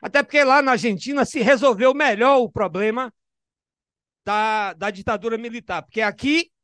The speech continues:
houve acordo da burguesia com meia burguesia, com não sei o quê, e ainda me vem o Lula dizer: "Esqueçam isso pra manter a desgraça."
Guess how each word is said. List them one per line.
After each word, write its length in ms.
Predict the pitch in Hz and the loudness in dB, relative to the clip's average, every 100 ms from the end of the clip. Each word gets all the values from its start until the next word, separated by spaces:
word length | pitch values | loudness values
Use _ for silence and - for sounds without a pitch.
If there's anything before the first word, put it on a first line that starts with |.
| _ _ | _ _
houve 220 | 208 269 262 | 2 4 4
acordo 540 | 240 254 302 226 190 | 0 2 2 2 0
da 100 | 196 | -6
burguesia 680 | 202 226 180 170 151 254 226 | -6 -6 -6 -10 -6 -4 -4
com 120 | 202 | -4
meia 220 | 202 214 | -2 -2
burguesia, 640 | 208 196 175 147 147 254 233 | 0 -4 -4 -8 -6 -4 -2
com 80 | 226 | -4
não 80 | |
sei 140 | 202 220 | -6 -6
o 40 | |
quê, 260 | 170 269 277 | 0 0 2
e 40 | |
ainda 280 | 262 254 247 | -2 -2 -4
me 160 | 240 202 | -4 -4
vem 180 | 262 | -2
o 80 | 294 | 0
Lula 280 | 240 277 277 | -2 -2 -2
dizer: 340 | 240 175 254 | -4 -6 -4
"Esqueçam 540 | 262 - 247 262 254 226 | -6 -6 -4 -4 -6 -8
isso 220 | 262 - | -10 -6
pra 140 | 247 | -4
manter 300 | 254 262 214 | -4 -4 -2
a 60 | 240 | -2
desgraça." 560 | 233 175 175 123 - | -4 -8 -10 -12 -16